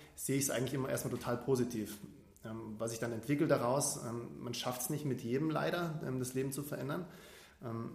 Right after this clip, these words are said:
aber man merkt's in dem Prozess dann immer sehr gut, wie derjenige das annimmt. Und wenn, wenn du das dann spürst, dass es dir besser tut, dann bist du auch bereit, dann mehr zu tun. Und das ist, glaub ich, so die, die Kettenreaktion, die man haben möchte,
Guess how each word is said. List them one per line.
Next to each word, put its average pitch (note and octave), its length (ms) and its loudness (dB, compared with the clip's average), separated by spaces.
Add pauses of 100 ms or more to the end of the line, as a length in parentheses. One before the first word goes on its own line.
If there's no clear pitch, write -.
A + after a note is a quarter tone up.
aber A2+ 160 -2
man A2+ 140 -2
merkt's B2 220 2
in C3+ 80 0
dem B2+ 100 0
Prozess D3+ 360 2
dann C#3+ 120 0
immer A#2+ 140 0
sehr A#2+ 200 4
gut, C3 260 -2
wie C3 60 -2
derjenige B2 320 4
das A#2 140 0
annimmt. G#2+ 460 -2
Und G#2 280 -4 (220)
wenn, A2+ 260 -2 (460)
wenn A2+ 140 -2
du C#3 100 2
das C#3+ 160 6
dann C3 180 4
spürst, D3 480 2
dass B2+ 80 2
es - 120 0
dir A#2 280 2 (160)
besser B2+ 260 2
tut, C#3+ 180 2
dann A#2+ 100 2
bist A#2+ 160 0
du C#3+ 60 2
auch - 80 -2
bereit, A2+ 300 2
dann A2 120 0
mehr A2 140 -2
zu A#2+ 100 -4
tun. D3 360 0 (380)
Und - 180 -4
das A#2+ 100 -2
ist, A#2+ 140 -4
glaub A#2+ 180 0
ich, A2+ 80 0
so B2 120 2
die, A#2 280 0 (160)
die - 100 -4
Kettenreaktion, B2 580 0
die A#2+ 80 2
man A2+ 200 -4
haben C3+ 220 2
möchte, A2 420 -2